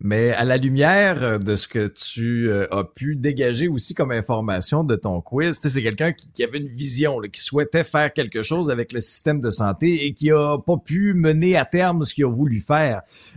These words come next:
Euh, j'aime beaucoup, beaucoup, moi, depuis qu'il n'est plus aussi en politique, depuis qu'il est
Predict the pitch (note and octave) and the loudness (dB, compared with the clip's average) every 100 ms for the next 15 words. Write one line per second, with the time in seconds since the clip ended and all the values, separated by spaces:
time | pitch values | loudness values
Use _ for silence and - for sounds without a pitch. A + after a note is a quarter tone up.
0 | - F#2+ G2 G2+ A#2 A#2 C#3+ D3+ C#3 F#3+ | -4 0 0 -2 -2 0 2 4 4 0
1 | - C#4+ G#3 C3+ - F3+ C3+ A2+ - E3+ | 2 2 2 0 0 0 2 0 -2 -2
2 | - B2+ B2+ C3 - D#3 G3+ B2+ - E3+ | 0 -2 -2 -4 -4 -2 -2 -2 -2 0
3 | B2 - A2+ F#2+ - D3+ D3 A#2 - C3 | 0 -2 -4 -6 -2 -2 0 -4 -6 -10
4 | - G#2+ B2 C#3 | -6 0 2 0